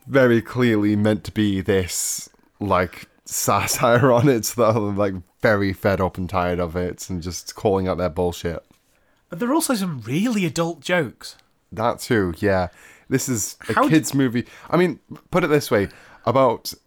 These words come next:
Speaker 1: what, like, fifteen seconds into the very intro of the cartoon, and one of the three elves says, "How would you like to deck the halls with those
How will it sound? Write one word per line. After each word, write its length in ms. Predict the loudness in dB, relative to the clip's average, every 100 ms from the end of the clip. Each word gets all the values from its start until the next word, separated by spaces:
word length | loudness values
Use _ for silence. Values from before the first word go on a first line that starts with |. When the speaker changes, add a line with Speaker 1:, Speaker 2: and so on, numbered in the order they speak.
| -4
Speaker 1:
what, 240 | 2 2 2
like, 160 | -6
fifteen 540 | -2 0 0 2 2 4
seconds 640 | 2 2 2 0 0 -2
into 500 | 0 2 2 0 0
the 200 | 0 -2
very 360 | 2 2 4 2
intro 360 | 0 0 2 2
of 100 | 2
the 60 | -2
cartoon, 640 | 0 0 0 -2 0 -2 -2
and 220 | 0 0
one 160 | 2 2
of 60 |
the 80 | 0
three 300 | -2 -2 2
elves 400 | 4 2 0 -6 -10
says, 440 | -4 0 0 -2 -8 -20 -20
"How 220 | -2 2
would 120 | 4 4
you 60 |
like 200 | 4 2
to 80 | 0
deck 260 | 2 2 2
the 120 | -2
halls 360 | 0 0 0 0
with 240 | -2 0
those 600 | 2 4 4 2 0 -4